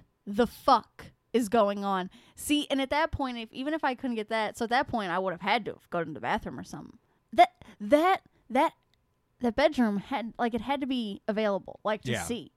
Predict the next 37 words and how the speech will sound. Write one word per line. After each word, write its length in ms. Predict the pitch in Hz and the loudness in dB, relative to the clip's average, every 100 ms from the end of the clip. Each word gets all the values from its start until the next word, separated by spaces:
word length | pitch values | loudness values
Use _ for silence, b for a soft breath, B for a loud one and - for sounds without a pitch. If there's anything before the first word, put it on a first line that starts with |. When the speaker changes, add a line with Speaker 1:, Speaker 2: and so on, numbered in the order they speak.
| - | -4
Speaker 1:
Like, 160 | 233 | -2
it, 120 | 269 302 | -2 0
like, 200 | 294 254 | 0 2
there, 160 | 269 | 0
it 180 | - 277 | 0 -2
couldn't 160 | - 381 | 2 2
have 100 | 311 | 4
been 140 | 254 | 2
hidden 240 | 240 220 | 2 -2
away. 400 | 190 202 180 - - | 0 0 -2 -4 -4
I 60 | |
don't, 160 | 214 220 | -4 -2
I 60 | 233 | -2
don't 160 | 226 | -2
think 160 | 233 214 | -2 -2
it 80 | 180 | -2
was. 200 | 180 202 | -4 -6
My 120 | 196 | -4
cousin 240 | 240 214 | -4 -4
didn't 180 | 202 185 | -6 -8
specify. 540 | - 202 196 185 147 214 B B | -4 -4 -4 -10 -12 -14 B B
But 100 | 233 | 0
if 80 | 233 | 4
I 100 | 247 | 4
would 100 | 403 | 4
have 80 | - | 0
come 140 | 254 | -2
across 380 | 262 202 180 214 | 0 0 0 2
that, 100 | 240 | 2
I'd 40 | |
have 80 | 226 | 2
been 100 | 220 | 2
like, 180 | 220 - _ _ _ _ _ _ _ _ | -4 -6 _ _ _ _ _ _ _ _
"What's 100 | - | 2
going 140 | 320 294 | 6 6
on 100 | 294 | 4
here?" 200 | 392 | 0